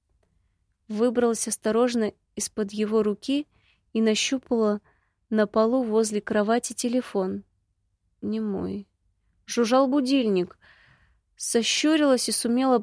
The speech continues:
прочесть надпись на экране. «Аэропорт, самолёт через три часа».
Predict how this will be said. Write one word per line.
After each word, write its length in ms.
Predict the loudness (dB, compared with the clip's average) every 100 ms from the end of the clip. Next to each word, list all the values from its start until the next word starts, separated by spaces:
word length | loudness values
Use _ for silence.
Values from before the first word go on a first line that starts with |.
| -2 -8
прочесть 580 | -6 -4 -2 -2 0
надпись 500 | 0 2 0 -2 -4
на 180 | -2 -4
экране. 560 | -4 0 0 2 -2 -6 _ _ _ _ _ _ _ _
«Аэропорт, 800 | 2 4 6 4 4 4 4 -6 _ _
самолёт 540 | -6 -2 0 2 0
через 320 | -2 -4 -4 -4
три 200 | -8 -8
часа». 520 | -6 -4 -4 -4